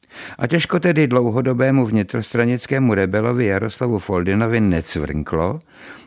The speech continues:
že si k slavnostnímu odchodu ze strany vybral právě výročí vítězného února. Jenže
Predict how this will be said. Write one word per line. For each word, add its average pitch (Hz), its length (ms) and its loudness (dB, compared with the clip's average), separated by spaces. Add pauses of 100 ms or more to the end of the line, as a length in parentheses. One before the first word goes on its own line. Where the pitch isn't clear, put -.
že 104 220 0
si 139 260 0
k - 120 -14
slavnostnímu 110 720 0
odchodu 101 420 -4
ze 85 140 -4
strany 113 340 -2
vybral 92 360 -2
právě 135 500 -2
výročí 104 560 -2 (280)
vítězného 82 680 -2
února. 73 420 -2 (240)
Jenže 135 400 2